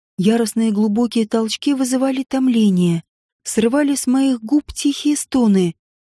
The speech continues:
Его губы порхали по коже моей шеи, спускались к груди. Я достигла пика первая.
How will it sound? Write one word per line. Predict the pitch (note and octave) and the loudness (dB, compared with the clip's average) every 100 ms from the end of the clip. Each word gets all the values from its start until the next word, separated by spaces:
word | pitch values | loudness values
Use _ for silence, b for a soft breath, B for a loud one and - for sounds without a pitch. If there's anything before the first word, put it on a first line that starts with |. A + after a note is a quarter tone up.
| - | -4
Его | G3+ G3+ A3 | 0 0 0
губы | B3 C4 G3+ E3+ _ _ | 0 2 0 -2 _ _
порхали | A3+ A3+ C#4+ C#4 | -4 -4 -4 -4
по | C4+ C4 | -4 -6
коже | - C#4 C4+ | -2 -2 0
моей | C4 C4+ | 0 0
шеи, | B3+ - G#3 F#3 E3 - _ _ _ | -2 0 0 0 -4 -10 _ _ _
спускались | - B3+ - D4 D4 C#4+ | -8 -6 -4 -2 0 0
к | |
груди. | B3 C#4+ B3 G#3+ F#3+ E3 _ _ - | 0 0 2 2 2 -2 _ _ -4
Я | G3 C4+ | -2 0
достигла | G#3 G#3 - B3+ A3 A#3+ | 0 -2 -2 -2 0 -2
пика | - C4 - | -2 -2 -2
первая. | - A3+ G3+ F3+ F3+ E3 | -2 0 0 0 0 -2